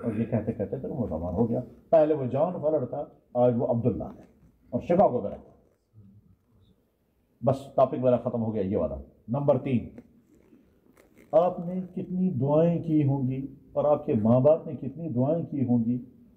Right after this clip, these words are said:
और आपने कितने ख्वाब देखे होंगे और कितनी कोशिशें हुई होंगी, उसके बाद आपका selection मेडिकल में हुआ। सही है? कितनी दुआएं की होंगी आपने,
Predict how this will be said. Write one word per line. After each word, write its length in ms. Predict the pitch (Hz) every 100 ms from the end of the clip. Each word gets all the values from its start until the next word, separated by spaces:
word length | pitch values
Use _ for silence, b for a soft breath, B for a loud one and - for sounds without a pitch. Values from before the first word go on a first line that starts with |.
| -
और 100 | 143
आपने 280 | 147 - 151
कितने 280 | 151 160 190
ख्वाब 500 | - 156 185 208 185
देखे 240 | 175 180
होंगे 400 | 143 139 135 151 - _ _
और 120 | 170 -
कितनी 260 | 170 190
कोशिशें 460 | 180 170 160 196 156
हुई 220 | 131 151
होंगी, 640 | 135 131 131 156 - - -
उसके 260 | 156 - 127
बाद 300 | 123 120 117
आपका 300 | 120 110 113
selection 420 | - 110 104 113
मेडिकल 340 | 95 95 92
में 120 | 80 76
हुआ। 220 | 80 69 - _ _ - - - b b _
सही 240 | 107 120
है? 140 | 135 139 - - - - - -
कितनी 360 | 190 - -
दुआएं 420 | 247 185 190 185 139
की 120 | 156
होंगी 260 | 120 127
आपने, 320 | 117 98 -